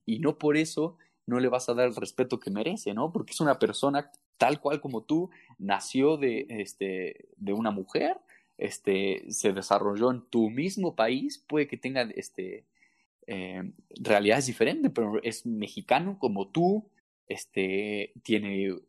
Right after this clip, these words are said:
una familia, este, pues lamentablemente no tiene, este, como tú, un lugar asegurado en universidad ni nada, pero la pelea y vive. Entonces, merece el respeto con el mismo respeto que quieres que tú seas, este, tratado.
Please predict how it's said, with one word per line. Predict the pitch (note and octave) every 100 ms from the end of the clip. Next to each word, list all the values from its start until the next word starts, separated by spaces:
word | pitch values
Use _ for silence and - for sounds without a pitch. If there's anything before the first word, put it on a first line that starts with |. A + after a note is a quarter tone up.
| -
una | A#2 G#2
familia, | - F#2 A#2 F#3 G3+ F3+ F3+ F#3 F#3+ _ _ _ -
este, | - - G2 G2 F#2+ F#2+ F#2 - - -
pues | F#2 F#2 F#2+
lamentablemente | G2 F#2+ G#2+ G#2+ G#2 A2+ G#2 G2
no | G2
tiene, | - G2+ G2+ G2 - _ _ -
este, | F2+ - F#2+
como | F#2 F2+ F2+
tú, | A2+ A2
un | A2+
lugar | G#2+ G#2 G2+
asegurado | - G#2 G2+ G#2+ G#2+
en |
universidad | G#2 G2 F#2+ G2 - G2+ C3+
ni | E3
nada, | C#3 F#3+ -
pero | A#2
la | G2+ -
pelea | G2 A#2+ A3+ C3+ - _ _ _ _
y | G2+
vive. | G#2 C3 G3 C#3+ - _ _ _ _ _ -
Entonces, | G#2 B2 B2+ C3 A2+ -
merece | A2+ G#2 D3 F3+
el | C3
respeto | A2 - - - D3 G#3 - _ _ -
con | G2
el | G2
mismo | B2 D3 D3
respeto | A2 - C3 C#3
que | G#2
quieres | C3 C3 -
que | F#2+
tú | - A#2+
seas, | A#2+ A2 G2+ - -
este, | - - D#2+ F2 -
tratado. | - - F#3 E3 -